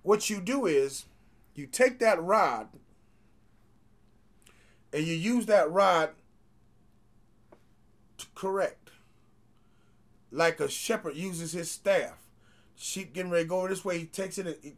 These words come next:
and nudges them over this way. He don't go all of that.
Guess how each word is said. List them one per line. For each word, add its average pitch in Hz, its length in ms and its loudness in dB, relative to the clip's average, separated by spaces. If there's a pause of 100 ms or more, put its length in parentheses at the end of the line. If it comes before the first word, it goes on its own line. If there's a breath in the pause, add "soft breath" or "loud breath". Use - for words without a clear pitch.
(180)
and 123 200 -16
nudges 156 440 -2
them 156 160 -4
over 143 180 0
this 143 180 -8
way. 107 260 -14 (420 soft breath)
He 240 100 -4
don't 269 220 4
go 240 180 12 (640)
all 180 280 8
of 156 40 4
that. 165 300 2